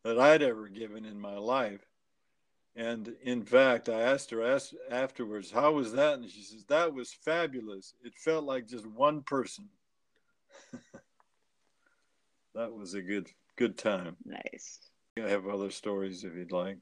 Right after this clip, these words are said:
Speaker 2: Please, go right ahead.
Speaker 1: Well, I had this one story about my preparation for Yodan. Uh, uh, I had been s-, training very hard for this exam,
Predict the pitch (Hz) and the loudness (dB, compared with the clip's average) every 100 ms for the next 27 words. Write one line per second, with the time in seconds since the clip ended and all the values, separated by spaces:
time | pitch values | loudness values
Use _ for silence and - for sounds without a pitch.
0 | _ _ - _ _ - 359 269 - 202 | _ _ -20 _ _ 4 4 4 4 4
1 | 214 262 139 143 143 147 139 139 156 143 | 6 10 12 12 12 8 2 -4 -4 -4
2 | - 127 120 123 110 117 117 131 113 113 | -2 0 2 0 0 0 0 -4 -8 -8
3 | 110 107 110 _ _ _ - - 160 - | -10 -16 -20 _ _ _ -10 -2 -2 0
4 | 127 147 160 120 101 - 107 92 117 151 | -2 0 -2 -6 -12 -10 -10 -2 2 2
5 | 151 113 90 82 85 _ _ _ - 104 | 2 0 -4 -10 -18 _ _ _ -12 -8
6 | 101 98 104 104 _ _ 117 107 104 101 | -6 -6 -6 -12 _ _ -12 -8 -6 -6
7 | 98 98 101 113 123 127 113 104 - - | -6 -10 -12 -4 -2 -2 -4 -8 -8 -4
8 | 151 143 123 104 110 151 147 110 120 123 | -2 0 -2 -2 2 4 4 2 0 0
9 | 110 110 98 98 - 98 87 110 113 101 | -2 -8 -8 -8 -8 -10 -6 -2 -2 -2
10 | 92 | -6